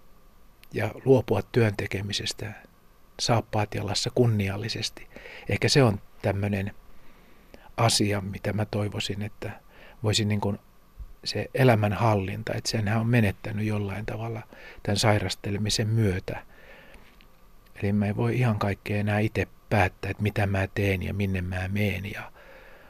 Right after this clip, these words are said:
just ne suunnitelmat on vähän ly-, lyhyempiä, mut se toive on, että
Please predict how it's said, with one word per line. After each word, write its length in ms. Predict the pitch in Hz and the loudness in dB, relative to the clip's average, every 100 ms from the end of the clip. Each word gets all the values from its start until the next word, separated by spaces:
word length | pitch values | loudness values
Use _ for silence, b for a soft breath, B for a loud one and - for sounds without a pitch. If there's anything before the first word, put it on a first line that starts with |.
| B - | B -4
just 200 | 104 110 | 0 2
ne 60 | |
suunnitelmat 680 | - 123 113 104 101 98 92 | 6 8 8 4 0 0 -2
on 100 | 104 | -2
vähän 280 | 110 107 101 | 0 0 0
ly-, 100 | - | -4
lyhyempiä, 640 | 135 113 98 92 92 104 104 | 0 2 2 0 -4 -6 -6
mut 200 | 117 - | -6 -6
se 100 | 147 | 2
toive 360 | 147 117 113 | 4 4 2
on, 200 | 135 123 | 0 0
että 260 | 110 - | -2 -4